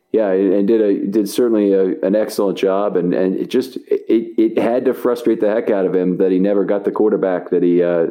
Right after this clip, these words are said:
that he needed, because, uh, the Ravens in their entire era, and, and when you think about Billick's overall record, Billick's, you know, Super Bowl win, his, his record is remarkable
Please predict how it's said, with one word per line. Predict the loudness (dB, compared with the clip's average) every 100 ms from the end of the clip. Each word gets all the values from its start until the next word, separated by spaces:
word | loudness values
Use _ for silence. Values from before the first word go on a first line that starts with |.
| -2
that | -2 0
he | 2
needed, | 2 2 0
because, | -2 0 -2 -2 -12 -20 -20 -10
uh, | -4 0
the | 2
Ravens | 2 0 -2 -6 -8 -4 0
in | 0 0
their | 0
entire | -2 -2 0
era, | 0 2 2
and, | 2
and | 2 2
when | 0
you | -2
think | -2
about | -2 -2
Billick's | 0 -2 -4 -4
overall | -2 0 0 0 0 -2
record, | -2 -2 -2 -4 -2
Billick's, | -2 -2 -6 -14 -12 -2
you | 0
know, |
Super | 0 0 0 0
Bowl | 0 0
win, | 0 0 -4 -12 -20 _ -8
his, | -4 -4 -8 -2
his | -2 2
record | 0 0 -2 -2 0
is | -2 0
remarkable | -2 0 2 2 2 0 -2 -2 -2 -4